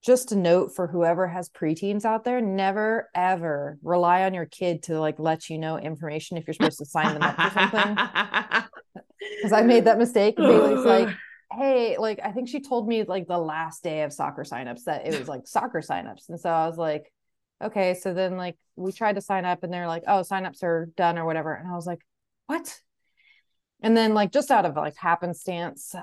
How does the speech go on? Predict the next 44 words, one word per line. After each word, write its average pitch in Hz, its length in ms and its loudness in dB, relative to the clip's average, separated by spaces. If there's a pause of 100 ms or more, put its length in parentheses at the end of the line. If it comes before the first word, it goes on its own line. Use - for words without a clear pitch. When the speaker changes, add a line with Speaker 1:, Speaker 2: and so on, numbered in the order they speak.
Speaker 1:
I, 165 680 6
like, 160 240 -2
just - 420 -6
swung 156 300 -2
by 160 120 4
the 156 100 0
school 151 360 -4
and 151 80 -8
I 151 100 -10
was 160 160 -14
like, 175 220 -8
"So 254 160 -4
I 277 120 0
know 320 120 -4
you 392 120 -2
said 359 180 -8
signups 214 440 -8
were 214 120 -4
done, 175 360 -2
but 180 120 -2
I 175 40 -2
see 254 220 -6
tryouts 208 540 -2
aren't 175 240 -6
until 185 240 -6
next - 360 -8
week, 190 440 -2
blah, 170 280 2
blah, - 20 -2
blah. 175 340 2
Like, 160 260 -2
if - 140 -8
she - 140 -6
can't 277 300 -4
join, 196 320 0
like, 175 140 -4
no 160 160 -2
big 151 220 -2
deal. 151 320 2
I 175 80 4
just 165 200 -2
figured - 260 -2
I'd - 100 -2
ask." - 340 -6